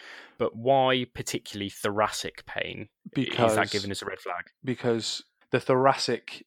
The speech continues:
Speaker 2: um, level is much more likely to have more problems. So we've got things like myocardial infarction presenting as back pain or radiating through to the back, aortic dissection,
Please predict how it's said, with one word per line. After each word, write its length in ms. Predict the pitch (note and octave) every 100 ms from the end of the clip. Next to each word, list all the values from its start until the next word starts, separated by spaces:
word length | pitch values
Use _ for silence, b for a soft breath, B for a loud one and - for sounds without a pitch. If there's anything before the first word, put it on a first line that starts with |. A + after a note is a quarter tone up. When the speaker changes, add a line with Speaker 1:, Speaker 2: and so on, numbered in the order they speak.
| -
Speaker 2:
um, 540 | A2+ A2+ A2 G#2+ G#2 -
level 540 | A#2+ A#2 A2+ G#2+ A2
is 160 | B2 G#2+
much 460 | A2 A2+ B2+ - -
more 140 | A#2
likely 280 | A#2+ B2+ B2
to 120 | B2+
have 400 | A2+ A#2+ A#2 - _ _
more 240 | C3 C3+ C3+
problems. 460 | C#3+ C3 D3 D3
So 100 | -
we've 160 | A#2 A2+
got 140 | C3+
things 220 | - A#2+ A2+
like 200 | A2 -
myocardial 600 | B2 A#2 A2 A#2 A2 G#2
infarction 600 | G#2+ G#2+ A#2 - A#2 G2+
presenting 480 | A2+ A#2 G#2+ G#2+ G#2
as 140 | G#2
back 260 | - G2+ -
pain 220 | A2+ G#2+
or 120 | G#2
radiating 500 | G#2 G#2+ G#2+ G#2 A2+
through 160 | F#2 G#2+
to 100 | -
the 60 |
back, 340 | F#2 G#2+ - - B B B B B
aortic 480 | B2 A#2+ A#2+ - A#2
dissection, 800 | - G#2+ G#2+ - - - A#2+ A#2